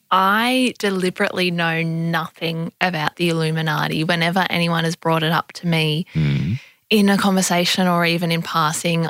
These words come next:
Speaker 1: I make a pointed effort to avoid learning about it. I just
Speaker 2: Mm.
Speaker 1: feel like it's something that I don't need to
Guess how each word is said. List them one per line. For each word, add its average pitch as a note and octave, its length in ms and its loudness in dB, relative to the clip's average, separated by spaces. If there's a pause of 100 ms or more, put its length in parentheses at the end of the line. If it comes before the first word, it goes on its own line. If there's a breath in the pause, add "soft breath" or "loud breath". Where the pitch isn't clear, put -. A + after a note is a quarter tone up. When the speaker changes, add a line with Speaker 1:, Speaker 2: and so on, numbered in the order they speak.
Speaker 1:
I D#3+ 400 0
make F3 360 0
a F3+ 60 -2
pointed D#3+ 720 -2 (180)
effort - 460 -2
to E3 480 2
avoid D#3+ 680 0 (100)
learning E3 580 2
about G3+ 340 0
it. G4 120 2
I F3+ 140 6
just D3+ 200 4
Speaker 2:
Mm. D#3+ 40 4
Speaker 1:
feel D#3+ 100 2
like D#3 160 -2
it's - 300 -6
something E3 500 -2
that D#3+ 140 0
I D#3 120 0
don't D3+ 380 -2
need D#3 440 0
to E3 220 -2